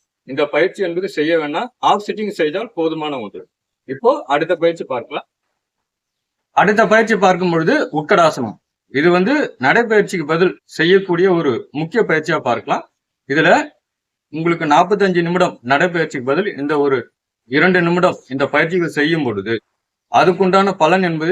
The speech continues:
இதுல தாராளமா கிடைக்கும். இதுல ரெண்டு வேரியேஷன் நம்ம பார்க்கலாம் உட்கடாசனத்துல. இப்போ அது செய்யும் பொழுது உங்களுடைய பாதம் என்பது பாத்தீங்கன்னா சரி செய்யக்கூடிய ஒரு நிலையை பார்க்கலாம். மூட்டுக்கு ரொம்ப நல்லது, முதுகுக்கு ரொம்ப நல்லது. அதே போல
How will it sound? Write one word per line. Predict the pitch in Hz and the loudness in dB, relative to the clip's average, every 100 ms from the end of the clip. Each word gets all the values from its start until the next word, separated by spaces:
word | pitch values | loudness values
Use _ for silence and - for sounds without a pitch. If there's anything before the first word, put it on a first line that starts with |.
| 202 | 2
இதுல | 151 120 | 0 2
தாராளமா | 120 143 147 160 147 | 4 4 2 0 -2
கிடைக்கும். | 123 120 165 240 _ _ 143 | -2 -2 -6 -8 _ _ -2
இதுல | 165 180 262 - _ 123 | 2 2 2 -4 _ 0
ரெண்டு | 180 202 196 | 4 6 6
வேரியேஷன் | 208 202 185 147 | 6 4 0 -4
நம்ம | 117 120 | -2 0
பார்க்கலாம் | 113 107 - 117 | 0 -2 -10 -10
உட்கடாசனத்துல. | 131 135 143 139 113 113 180 - _ _ _ _ _ _ _ _ _ _ _ 135 | -6 0 0 -2 -8 -4 -4 -4 _ _ _ _ _ _ _ _ _ _ _ -8
இப்போ | 135 214 294 - _ _ _ | 0 0 0 -6 _ _ _
அது | 135 147 147 | 0 0 0
செய்யும் | 190 240 202 | 2 4 4
பொழுது | 190 196 | 4 4
உங்களுடைய | 170 151 143 123 165 | 2 0 -2 2 4
பாதம் | 208 254 220 185 | 6 4 2 0
என்பது | 170 165 160 | -2 -4 -2
பாத்தீங்கன்னா | 147 147 151 220 285 _ _ _ - | -2 -2 0 -2 -2 _ _ _ -4
சரி | 185 240 262 | 0 0 2
செய்யக்கூடிய | 214 190 190 180 170 | 4 4 4 0 0
ஒரு | 156 | 0
நிலையை | 156 160 156 | 2 0 2
பார்க்கலாம். | 143 139 170 - 143 | -2 2 0 0 -2
மூட்டுக்கு | 190 196 180 165 | -2 0 0 0
ரொம்ப | 160 156 | -2 -2
நல்லது, | 139 139 156 147 | -2 -2 -2 0
முதுகுக்கு | 165 190 160 143 | 2 2 2 -4
ரொம்ப | 143 135 | -4 -4
நல்லது. | 127 127 131 143 _ _ _ _ - | -4 -4 -6 -8 _ _ _ _ 0
அதே | 160 170 | 2 2
போல | 175 | 2